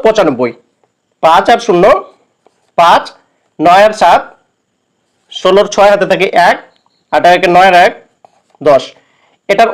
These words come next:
অনুমান একশো সত্তর, তার মানে কাছাকাছি আমি পেয়ে যাবো দুশো, আর আটশো পঁচানব্বই পেয়ে যাবো নশো, যোগ করলে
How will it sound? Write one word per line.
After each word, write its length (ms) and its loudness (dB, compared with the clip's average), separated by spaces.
অনুমান 280 2
একশো 240 -6
সত্তর, 380 0
তার 160 2
মানে 140 2
কাছাকাছি 420 -2
আমি 140 0
পেয়ে 140 2
যাবো 200 0
দুশো, 260 0
আর 160 2
আটশো 260 -2
পঁচানব্বই 500 2
পেয়ে 160 2
যাবো 160 2
নশো, 360 -2
যোগ 260 -2
করলে 240 2